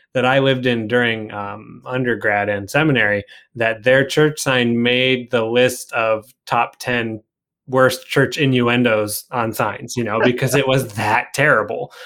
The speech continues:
Speaker 1: Um,
Speaker 2: Yeah.
Speaker 1: but, uh,
Speaker 2: Oh, it always kills me when people don't realize "on your knees" means two different
Speaker 1: Well,
Speaker 2: things.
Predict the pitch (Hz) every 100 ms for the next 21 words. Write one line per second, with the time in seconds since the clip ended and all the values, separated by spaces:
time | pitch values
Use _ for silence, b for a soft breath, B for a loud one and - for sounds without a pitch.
0 | B B 123 113 98 92 90 135 131 -
1 | 139 113 110 b b b _ 107 113 117
2 | 131 139 120 - 147 135 120 117 110 117
3 | 127 - 170 156 139 127 123 113 120 120
4 | 110 110 95 123 131 131 127 117 120 113
5 | 95 110 110 110 - - 226 135 131 117
6 | 104 139 143 135 90 - - -